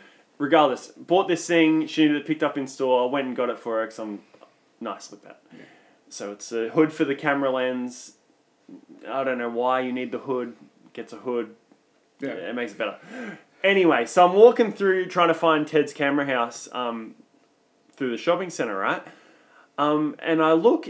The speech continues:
Speaker 1: into the Optus store, which is a, um, the Optus telephone store, like, where you
Speaker 2: Yeah.
Speaker 1: buy phones.
Speaker 2: Yeah.
Speaker 1: And homeboy's got a tattoo on his wrist, like, a,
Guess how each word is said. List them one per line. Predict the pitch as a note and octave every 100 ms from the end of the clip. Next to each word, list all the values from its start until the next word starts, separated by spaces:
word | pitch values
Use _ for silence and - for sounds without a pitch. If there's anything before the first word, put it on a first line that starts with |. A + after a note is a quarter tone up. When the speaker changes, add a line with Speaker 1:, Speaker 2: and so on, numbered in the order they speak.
| -
Speaker 1:
into | F3 F3+ E3 F3
the | D3+ D3 -
Optus | F3 - F#3 D#3+
store, | - - C#3+ A#2+
which | A#2 A#2+
is | A#2
a, | A2+ G#2 - B2
um, | A2+ G#2 -
the | B2+
Optus | C#3+ - C#3 -
telephone | - C#3+ C#3 C#3 C3+ C3
store, | - D3+
like, | G3 C3+ C3+
where |
you | B2+
Speaker 2:
Yeah. | A#2
Speaker 1:
buy | A2
phones. | - C#3+ G3 -
Speaker 2:
Yeah. | A#2+ - _ _ -
Speaker 1:
And | C#3+ D3 D3 C#3 C3+ C3 - _
homeboy's | - D#3+ E3 E3+ D#3+ D#3
got | D3+ C3+
a | B2 A#2+ - -
tattoo | - C#3+ D3+ D#3+
on | A#2+
his | G#2+
wrist, | C#3 C#3+ - - -
like, | A2
a, | A2